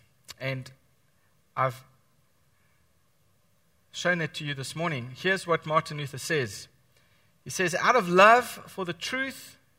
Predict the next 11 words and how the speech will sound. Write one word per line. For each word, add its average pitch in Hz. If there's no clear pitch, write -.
and 143
from 165
desire 151
to 202
expose 196
it, -
the 139
Reverend 170
Father 175
Martin 170
Luther, 151